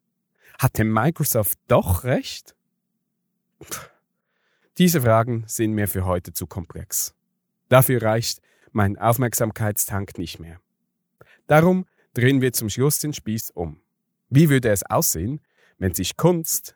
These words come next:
nach unserer Aufmerksamkeit sehnt? Die Künstlerin Aparna Rao hat sich dieser Frage spielerisch angenommen.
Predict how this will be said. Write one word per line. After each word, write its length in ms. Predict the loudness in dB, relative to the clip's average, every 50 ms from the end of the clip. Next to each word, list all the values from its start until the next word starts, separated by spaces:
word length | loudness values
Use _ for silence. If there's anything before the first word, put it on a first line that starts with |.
| _ _
nach 300 | -6 -4 -4 -4 -4 -8 -12 _
unserer 460 | 0 2 4 4 2 2 0 -2 -2 -2
Aufmerksamkeit 720 | -4 -6 -6 -8 -12 -10 -12 -12 -12 -12 -14 -14 -12 -12
sehnt? 400 | -12 -12 -12 -14 -16 _ _ _ _ _ _ _ _ _ _ _ _ _ _ _ _ _ _ -6
Die 100 | -4 0
Künstlerin 640 | 2 2 2 2 0 0 0 0 0 -2 -4 -8 _ _ _ _ _
Aparna 520 | -2 -2 0 0 2 2 2 2 2 2 2
Rao 520 | 2 4 4 4 4 4 2 2 0 -4 _ _ _ _ _ _
hat 220 | -6 -4 -4 -2 0
sich 140 | -2 -2 -2
dieser 260 | -4 -4 -2 -2 -2
Frage 480 | 0 0 -2 -2 -2 -4 -6 -6 -6
spielerisch 640 | -8 -10 -10 -8 -6 -4 -2 -2 -2 -2 -4 -4 -6
angenommen. 640 | -6 -6 -6 -8 -10 -12 -12 -14 -16 -18 -20 -20